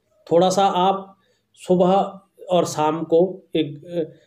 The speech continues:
गायत्री मंत्र का एक सौ आठ बार बोल बोल कर जप करें, तो और हरी सब्जी,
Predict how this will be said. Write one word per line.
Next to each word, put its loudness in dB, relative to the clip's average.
गायत्री 0
मंत्र 0
का 0
एक -4
सौ -2
आठ -2
बार -2
बोल 0
बोल 0
कर 0
जप -4
करें, 2
तो 4
और 2
हरी 0
सब्जी, -4